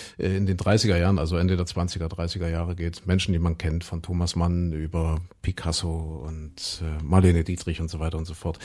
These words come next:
Wie die mit ihrer Zeit damals, mit der sich zuspitzenden Situation zurechtgekommen sind und irgendwie versucht haben, mit einer, mit einer ziemlich diffusen, äh, Gegenwart umzugehen. Und das, also das hat er wirklich ganz großartig gemacht. Reden wir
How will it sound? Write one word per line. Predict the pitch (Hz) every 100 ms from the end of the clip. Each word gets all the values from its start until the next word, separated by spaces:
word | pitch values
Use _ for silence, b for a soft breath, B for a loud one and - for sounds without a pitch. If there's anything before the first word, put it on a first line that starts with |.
| B B B -
Wie | 104
die | 117
mit | 113 107
ihrer | 95 90
Zeit | 98 98 - -
damals, | 95 95 85 -
mit | 90
der | 85
sich | 85 -
zuspitzenden | 113 107 98 - 87
Situation | 82 82 82 82 95 92
zurechtgekommen | 90 85 - 85 - 80 78
sind | 82 80 78 -
und | 71 82 - - -
irgendwie | 107 101 87
versucht | 80 87 92 - 87
haben, | 82
mit | 82 82
einer, | 87 87 87 B B B B
mit | 117
einer | 123 120
ziemlich | 113 127 117
diffusen, | - - 123 110 117 104 98 110
äh, | 101 - 98
Gegenwart | 110 131 135 107 85 -
umzugehen. | 104 - 87 87 90
Und | 90 80 -
das, | 78 -
also | - 104
das | 101 104
hat | 135
er | 123
wirklich | 120 107
ganz | 104 -
großartig | 127 123 117
gemacht. | 120 107 110
Reden | 113 151
wir | 127